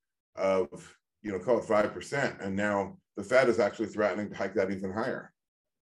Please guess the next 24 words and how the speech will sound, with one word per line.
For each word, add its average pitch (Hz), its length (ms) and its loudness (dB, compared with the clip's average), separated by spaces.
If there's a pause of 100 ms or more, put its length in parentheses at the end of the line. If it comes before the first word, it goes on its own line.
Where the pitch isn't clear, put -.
(120)
So - 160 0
what, 107 220 0
let's 117 160 4
say 131 120 4
the 107 140 4
one-month 107 500 0 (240)
T-bill 110 340 4
is 95 60 -8
paying 110 220 -2
six 147 280 -2
percent. - 360 -6 (1000)
Well, 113 340 4 (380)
you 123 240 -4
know, 107 200 2
a - 80 -4
business, 131 520 4
in 110 160 -2
order 123 180 4
to, 110 420 -2 (200)
in 123 100 2
order 160 220 6
to 131 80 -4
get 131 320 0
that, 117 220 -2